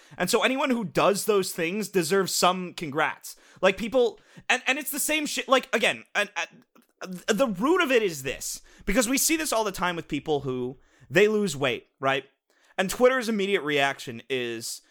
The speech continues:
"We shouldn't be congratulating them. They were fine before. No, we shouldn't be, we, like, it's okay to be fat.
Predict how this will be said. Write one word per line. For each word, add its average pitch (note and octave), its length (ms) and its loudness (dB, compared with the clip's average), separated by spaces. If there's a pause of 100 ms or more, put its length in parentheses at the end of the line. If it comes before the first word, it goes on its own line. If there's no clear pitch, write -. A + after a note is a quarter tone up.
(140)
"We G3+ 120 2
shouldn't A3+ 280 2
be A#3+ 100 0
congratulating C3+ 1000 -2
them. G2 200 -14
They F3+ 120 4
were F#3+ 140 2
fine G3+ 440 2
before. D3 720 -6 (320)
No, G3 140 2
we G#3+ 100 2
shouldn't B3 300 0
be, A3+ 260 -2
we, G3 200 -4
like, G#3 300 2
it's G#3+ 140 0
okay A3 300 0
to A#3 80 -2
be F#3+ 120 -8
fat. F3+ 420 0